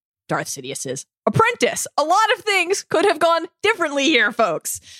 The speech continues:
When Yoda asks if she wants to pass a message on to Anakin, she says,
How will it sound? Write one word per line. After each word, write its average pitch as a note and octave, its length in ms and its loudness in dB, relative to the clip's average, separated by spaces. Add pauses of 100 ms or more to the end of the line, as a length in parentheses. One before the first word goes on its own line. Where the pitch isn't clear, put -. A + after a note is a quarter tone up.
(300)
When G3+ 140 0
Yoda A#3 220 4
asks A3 600 -2
if - 60 -12
she - 120 -8
wants F3 480 -6
to - 60 -8
pass F#3 320 -2
a E3 60 -6
message D#3+ 580 -2
on C3+ 160 -12
to - 160 -18
Anakin, - 500 -10 (640)
she B3 300 2
says, G3+ 680 -2